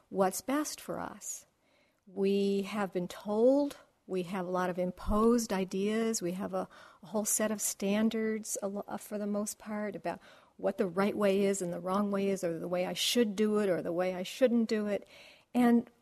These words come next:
for a lot of us, and I know for myself for a long time, I had lost access to know what I needed, what was really best for me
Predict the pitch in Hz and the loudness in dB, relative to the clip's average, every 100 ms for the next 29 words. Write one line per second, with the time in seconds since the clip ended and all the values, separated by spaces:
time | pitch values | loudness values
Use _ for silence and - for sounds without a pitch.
0 | - - 233 240 233 330 440 233 175 185 | -12 0 2 2 2 2 2 2 0 0
1 | - 208 196 190 202 220 208 196 185 - | -2 0 0 2 0 0 -2 -2 -2 -2
2 | 214 269 - 196 175 170 202 320 330 233 | 0 -2 -2 -4 -2 0 0 0 -4 -6
3 | 185 180 185 196 226 214 208 226 - - | -4 -4 -4 -4 -4 -2 -2 -2 -2 -4
4 | 220 302 - - 233 185 - - 214 214 | -2 -2 -2 -2 -4 -4 -10 -6 -2 0
5 | 233 339 359 220 208 262 302 - - _ | 0 0 -2 -4 -4 -4 -4 -10 -20 _
6 | - 269 262 269 320 226 175 196 226 - | -2 0 2 2 2 0 0 -4 -6 -4
7 | 247 - 254 247 214 240 - - 254 180 | -6 -2 -2 -2 -4 -6 -8 -6 -4 -2
8 | 170 156 | -6 -10